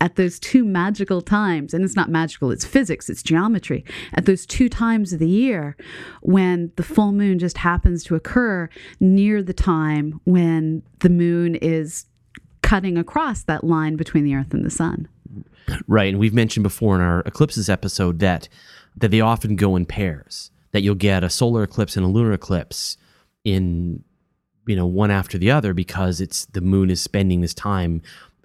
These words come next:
Speaker 2: you know, at the, it's at the point of its orbit or point of this inclination where it is actually passing through the shadow and then blocks the sun on the, you know, half a month later.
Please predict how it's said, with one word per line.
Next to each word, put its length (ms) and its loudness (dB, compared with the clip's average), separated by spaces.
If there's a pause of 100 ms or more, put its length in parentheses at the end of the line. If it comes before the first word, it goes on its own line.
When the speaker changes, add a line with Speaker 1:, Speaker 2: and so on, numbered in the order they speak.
(360)
Speaker 2:
you 140 -2
know, 220 0
at 120 -2
the, 160 -4
it's 180 -2
at 60 -6
the 80 -4
point 260 2
of 80 -2
its 120 -4
orbit 300 0
or 120 -2
point 240 -2
of 60 -4
this 180 -10
inclination 640 -2
where 180 0
it 80 0
is 220 0
actually 500 -6 (320)
passing 380 -4
through 120 -4
the 80 -4
shadow 360 -2
and 120 -2
then 320 -2 (300)
blocks 420 -4
the 100 -8
sun 540 -4 (360)
on 200 -4
the, 300 -4
you 120 -4
know, 220 -6 (480)
half 240 -8
a 40 -8
month 200 -4
later. 340 -4